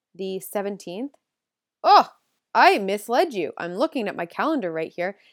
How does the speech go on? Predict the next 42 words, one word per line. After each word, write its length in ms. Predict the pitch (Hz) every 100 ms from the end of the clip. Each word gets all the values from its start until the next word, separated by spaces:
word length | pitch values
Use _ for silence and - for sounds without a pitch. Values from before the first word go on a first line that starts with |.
| -
Danielle's 340 | 208 233 330
is 100 | 330
March 200 | 247 220
second. 400 | - 233 233 165 _ _
I 60 | 180
feel 240 | - 285
like 180 | 480 -
March 240 | 185 220
is 120 | 214 -
already 320 | 180 180 175
basically 480 | 147 165 - - 180
tomorrow, 440 | - 160 185 262 _ _ _ _
but 240 | - 240 196
this 200 | 285 294
is 120 | 254
what 120 | 202
I 120 | 170
was 100 | 175
going 180 | 175 165
to 60 | 170
tell 200 | - 156
you 180 | 170 220
into 280 | 247 240 196
my 100 | 165
next 540 | 170 185 302 - -
point. 360 | - 175 180 262 _ _ _ _ _
Carolyn's 800 | - 240 262 277 294 359 440 - _ _ _
is 240 | 220 226 214
about 400 | 202 196 196 - _ _
her 100 | 208
son's 400 | 185 220 226 220
diagnosis 800 | 202 190 190 180 175 175 233 -
with 340 | 190 180 _ _ _ -
A 160 | 202 208
M 180 | 202 185
L, 240 | 170 269
which 240 | 240 196
is 300 | 202 185 - -
a 80 | 185
form 260 | - 190 190
of 80 |
leukemia, 720 | 180 185 180 196 190 220 294